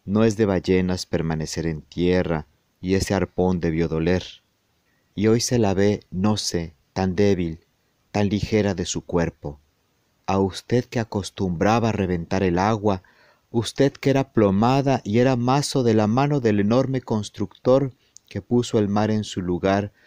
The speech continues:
y esculpió los abismos y las costas.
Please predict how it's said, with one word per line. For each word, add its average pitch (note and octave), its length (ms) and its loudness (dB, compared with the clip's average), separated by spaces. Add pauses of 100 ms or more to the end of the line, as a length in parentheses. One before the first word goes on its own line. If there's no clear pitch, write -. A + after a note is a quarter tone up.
(220)
y G2 140 2
esculpió F#2+ 720 0
los G2 240 0
abismos F2+ 580 -4
y D#2 60 -4
las D2 240 -6
costas. - 720 -10